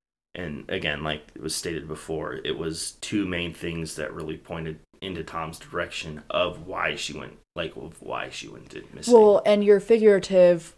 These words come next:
Speaker 2: loaded gun, the motive, he had motive.
Speaker 1: Yeah, he
Speaker 2: She
Speaker 1: had
Speaker 2: was dumping him.
Speaker 1: plenty of motive. So.
Speaker 2: Yeah.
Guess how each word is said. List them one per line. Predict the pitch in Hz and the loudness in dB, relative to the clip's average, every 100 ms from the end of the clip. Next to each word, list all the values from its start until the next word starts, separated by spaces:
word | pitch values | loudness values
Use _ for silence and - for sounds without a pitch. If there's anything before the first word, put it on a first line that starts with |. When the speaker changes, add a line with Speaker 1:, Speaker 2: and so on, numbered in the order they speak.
| - | -4
Speaker 2:
loaded | 190 196 180 165 | 4 6 4 4
gun, | 214 226 185 185 196 - | 6 6 4 0 -4 -8
the | - 185 | -2 4
motive, | 190 220 202 175 190 - _ _ | 10 10 10 6 2 0 _ _
he | - 254 254 | -4 2 2
had | 226 262 214 | 4 4 6
motive. | 214 269 220 - - - | 8 8 4 -2 -12 -10
Speaker 1:
Yeah, | 87 80 - | -8 -8 -4
he | 90 | 0
Speaker 2:
She | - | 8
Speaker 1:
had | 277 285 | 10 10
Speaker 2:
was | 208 | 8
dumping | 262 294 427 247 | 10 10 8 4
him. | 190 165 156 | 4 0 -4
Speaker 1:
plenty | - - 98 98 92 | -4 0 0 2 2
of | 85 85 | 0 -2
motive. | 82 67 71 71 - _ _ _ _ _ | -2 0 -2 -4 -10 _ _ _ _ _
So. | - - - - - - _ - | -14 -14 -14 -16 -18 -20 _ 0
Speaker 2:
Yeah. | 190 165 - | 2 2 -2